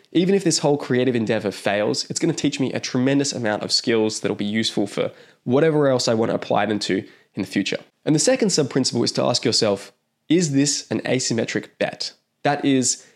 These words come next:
is this something with limited downside but really massive upside? And this decision to quit my job and go full-time, I view that as an asymmetric bet, because the upside is, like,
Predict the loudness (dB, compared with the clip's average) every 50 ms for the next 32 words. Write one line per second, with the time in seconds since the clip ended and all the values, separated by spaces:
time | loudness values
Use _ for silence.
0 | _ _ _ 0 0 2 2 0 0 2 2 0 0 0 0 2 2 2 2 0
1 | 0 2 2 2 4 4 4 2 2 0 2 0 2 2 0 0 0 0 0 0
2 | 0 -2 -2 -2 0 0 0 -2 -4 -4 -2 0 2 2 2 2 2 0 -2 -2
3 | -2 -4 -6 -6 -8 -8 -8 -6 -2 -2 -2 -2 -4 -6 -8 -12 _ _ _ _
4 | _ _ _ 0 2 2 2 0 0 -2 0 0 0 0 2 0 0 0 0 0
5 | 2 2 0 0 0 0 0 2 0 0 -2 -6 _ -4 -4 -2 -2 -2 -2 -2
6 | 0 0 0 0 0 0 0 0 0 0 0 0 0 0 -2 -2 -2 -2 -4 -6
7 | -10 -18 -20 _ _ _ -2 -2 0 2 2 2 2 2 0 0 -2 -2 -2 0
8 | 0 0 0 0 0 -2 -2 -2 -4 -8 -4 _ -2 -2 -2 -2 -4 -6 -2 -2
9 | -2 0 0 0 0 0 -2 -6 -14 -20 -20 _ _ 0 0 2 2 2 2 2
10 | 2 2 2 0 0 0 2 2 2 2 0 -2 -8